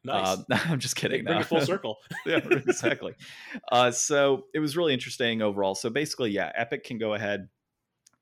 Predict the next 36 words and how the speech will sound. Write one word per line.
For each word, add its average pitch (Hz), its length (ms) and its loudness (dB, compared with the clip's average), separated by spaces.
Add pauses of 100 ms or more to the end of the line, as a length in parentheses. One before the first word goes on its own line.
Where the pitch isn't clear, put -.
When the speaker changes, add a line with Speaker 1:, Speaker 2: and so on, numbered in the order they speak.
Speaker 2:
and 107 340 -4 (240)
have 131 240 -4
a 127 40 -2
link 117 300 -2
out 101 240 -2
to - 100 -12
their, 95 320 -4 (320)
you 98 120 -8
know, 85 140 -6
their 87 240 -6
Epic 104 240 -8
store, 98 360 -2
and 90 180 -6
you 85 40 -12
can 98 120 -16
purchase 123 420 -10
your, 98 340 -6 (340)
your 92 100 -10
currency 110 480 -2
and 95 80 -6
everything 101 300 -4
you 98 60 -4
wanna 92 160 -6
do 90 220 -8
on 80 120 -12
their 104 180 -4
store, 95 280 -4
and 90 80 -8
they 95 80 -6
get 98 100 -6
all 92 100 -6
the - 60 -12
profit, 92 440 -8
et - 80 -14
cetera. 85 320 -8 (400)
Except - 400 -2